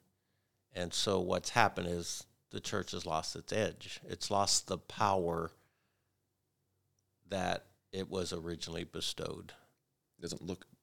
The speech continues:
Speaker 2: any different now, for the
Speaker 1: Yes,
Speaker 2: most part.
Speaker 1: it looks so much like the world. I'm not saying that carte blanche of all Christians.
Speaker 2: Sure.
Speaker 1: I'm just saying, uh, we can certainly look at the Church of Europe and its historical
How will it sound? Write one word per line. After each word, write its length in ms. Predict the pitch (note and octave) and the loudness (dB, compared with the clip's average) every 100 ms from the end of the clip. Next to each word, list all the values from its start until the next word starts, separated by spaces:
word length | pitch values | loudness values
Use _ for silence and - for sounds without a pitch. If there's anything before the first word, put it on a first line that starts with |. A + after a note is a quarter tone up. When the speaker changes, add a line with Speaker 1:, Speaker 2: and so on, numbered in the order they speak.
| - | -4
Speaker 2:
any 180 | G#2+ F#2+ | 0 0
different 300 | F#2+ F2 D2 | 0 -4 -6
now, 100 | D#2 | -6
for 60 | - - _ | -8 -16 _
the 60 | G#2+ | 6
Speaker 1:
Yes, 160 | A2 - | 8 8
Speaker 2:
most 220 | - - | 2 -2
part. 140 | - - | -6 -4
Speaker 1:
it 120 | A2+ G#2+ | 0 2
looks 260 | A#2 G#2+ | 2 4
so 260 | - B2 G#2+ | 4 6 6
much 260 | G2 F#2+ | 4 2
like 140 | G2+ F#2 | 0 0
the 60 | |
world. 160 | G#2 F2 | 2 6
I'm 100 | C3 | 6
not 200 | C3 G2 | 6 4
saying 460 | - G#2+ G2+ G2 F#2+ - - - | 6 6 6 2 -4 -10 -10 0
that 360 | G2+ G2+ - | 4 4 0
carte 320 | - G#2+ F2 | 0 2 2
blanche 400 | F2+ G2 F#2+ F2+ | 2 4 4 2
of 160 | F#2+ - - | -4 -6 -4
all 240 | G#2 G#2 G2 | 4 6 6
Christians. 600 | - - D3 - - F2+ | 2 2 4 4 0 2
Speaker 2:
Sure. 160 | F2 G#2 | 6 6
Speaker 1:
I'm 60 | |
just 180 | F2+ - | 6 2
saying, 360 | F#2+ F2+ E2+ E2 - _ _ _ _ _ _ _ _ _ _ _ _ _ _ _ _ G#2+ | 2 0 -2 -6 -12 _ _ _ _ _ _ _ _ _ _ _ _ _ _ _ _ -6
uh, 100 | - | -6
we 200 | E2 G2+ | -4 -6
can 180 | G2+ A2+ | -4 -2
certainly 340 | - C#3 G#2 G#2 | 4 4 6 6
look 200 | G#2 A2 | 4 2
at 100 | - | -2
the 80 | |
Church 340 | G2 - G2+ - | -2 0 0 0
of 140 | F2 | 0
Europe 460 | F#2+ F2 F2+ - - - - _ | 0 2 2 0 -6 -12 -12 _
and 100 | F#2 | -4
its 280 | F#2 - - | -4 -2 -2
historical 920 | - - - F#2 F2 E2+ - E2+ E2+ | 0 0 0 0 0 0 -2 -4 -4